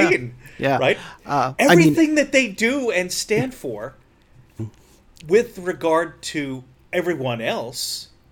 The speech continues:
Speaker 2: Mm-hmm.
Speaker 1: doesn't make any sense to me when
Speaker 2: Yeah.
Speaker 1: we see it from the context of what they did to Ralga.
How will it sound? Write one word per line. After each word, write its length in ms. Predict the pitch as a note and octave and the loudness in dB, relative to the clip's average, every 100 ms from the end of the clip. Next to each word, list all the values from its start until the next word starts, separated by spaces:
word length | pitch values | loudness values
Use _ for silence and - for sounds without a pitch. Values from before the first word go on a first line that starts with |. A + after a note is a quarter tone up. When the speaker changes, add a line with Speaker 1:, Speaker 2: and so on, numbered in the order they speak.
| - | -10
Speaker 2:
Mm-hmm. 200 | A#2+ A#2 - _ _ - _ _ - | -8 -8 -10 _ _ -20 _ _ 0
Speaker 1:
doesn't 300 | A3+ A3+ A#3 | 0 0 -2
make 220 | A3+ A3 | -2 -2
any 180 | F#3+ F#3 | -4 -4
sense 460 | - F3+ E3+ - | -4 -4 -6 -10
to 160 | - D3 | -8 -8
me 540 | A#2+ D#3+ C3 F#2+ G2 _ _ _ _ _ _ | -4 -2 -2 -6 -18 _ _ _ _ _ _
when 340 | D3 C#3+ C3+ C3+ | -2 0 0 -6
Speaker 2:
Yeah. 40 | B2+ _ - | -16 _ -12
Speaker 1:
we 160 | D#3+ | -8
see 320 | D3 - C#3 B2+ | -4 -4 -2 -2
it 140 | - _ - | -4 _ -4
from 160 | D3+ | -4
the 80 | D3+ | -4
context 580 | - C#3 B2+ C#3+ C3 - | -8 -6 -4 -4 -4 -8
of 120 | C3 | -6
what 120 | C3+ | -6
they 100 | D3 | -6
did 260 | B2+ C#3+ C3 | -6 -8 -8
to 100 | D#3 | -12
Ralga. 600 | C#3 F3+ E4+ E4+ - - | -10 -6 -4 -6 -8 -14